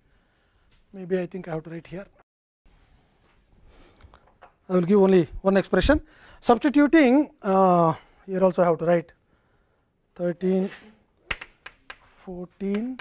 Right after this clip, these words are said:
this is fifteen. Yeah, substituting equation fifteen in, uh,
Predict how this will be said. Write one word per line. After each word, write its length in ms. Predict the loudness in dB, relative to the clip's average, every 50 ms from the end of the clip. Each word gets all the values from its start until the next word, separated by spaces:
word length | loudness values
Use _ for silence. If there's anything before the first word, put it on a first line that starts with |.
| -12 -14
this 160 | -10 -4 -4
is 160 | -4 -4 -4
fifteen. 440 | -6 -10 -10 -8 -6 -6 -6 -8 -8 -16 _ _ _ _ _ _ -20 -20 _ -20 -20 _ _ _ _ -20 -20 _ _ _ _ 0
Yeah, 180 | 2 2 2 0 _ _ _ _ _ _ _ _ 0 2
substituting 600 | 2 2 0 -2 0 0 2 4 4 4 4 2
equation 440 | 2 2 2 2 2 2 0 -4
fifteen 580 | -4 -4 -4 -4 0 0 2 2 2 2 0 -4 _
in, 360 | -6 -4 -2 0 0 0 0
uh, 260 | 0 0 0 -2 -4